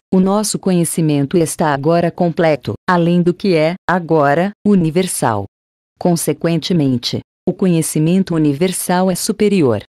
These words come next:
Que se acresça que quanto mais uma demonstração é particular, mais tende a cair no infinito, ao passo que a demonstração universal tende para o simples e finito.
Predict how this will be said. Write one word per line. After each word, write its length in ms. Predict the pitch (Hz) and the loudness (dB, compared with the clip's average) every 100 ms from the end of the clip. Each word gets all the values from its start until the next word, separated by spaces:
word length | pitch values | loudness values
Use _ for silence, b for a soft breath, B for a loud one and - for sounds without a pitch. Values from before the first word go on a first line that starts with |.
| _ _ _ _ _ _ _ | _ _ _ _ _ _ _
Que 120 | 196 | -4
se 100 | 180 | -2
acresça 480 | 170 - 135 135 156 | -4 -2 -2 0 -2
que 140 | 151 151 | -4 -2
quanto 340 | 170 165 160 | -2 0 0
mais 320 | 147 143 143 | 0 -2 -2
uma 180 | 160 147 | 0 0
demonstração 960 | 151 160 165 180 - 151 139 - 185 | 0 0 0 -2 -2 -2 -2 -2 0
é 80 | 196 | 0
particular, 1120 | 190 113 - - 185 214 - - 175 131 117 - - | 0 -4 -2 0 0 -2 -4 -2 2 2 0 -4 -2
mais 320 | 175 175 - | 0 0 -2
tende 360 | - 170 175 170 | -2 0 2 0
a 60 | |
cair 380 | 160 131 131 160 | 0 0 2 2
no 100 | 160 | 0
infinito, 680 | 147 - 196 165 190 - 208 - | -2 0 2 2 0 0 -6 0
ao 140 | 170 165 | 0 0
passo 420 | 160 151 151 208 | 0 0 0 -2
que 140 | - | -2
a 60 | 180 | 0
demonstração 880 | 160 165 180 - 156 143 - 170 170 | 2 0 0 -2 -2 -2 -2 0 2
universal 600 | 156 156 185 - 185 165 | 2 0 -2 -2 -2 0
tende 320 | 185 175 175 | 0 0 0
para 220 | 175 165 | 0 0
o 20 | |
simples 520 | 175 - 175 180 180 | 0 0 0 0 -2
e 80 | 156 | -2
finito. 540 | - 196 156 151 - | -2 0 0 -2 -4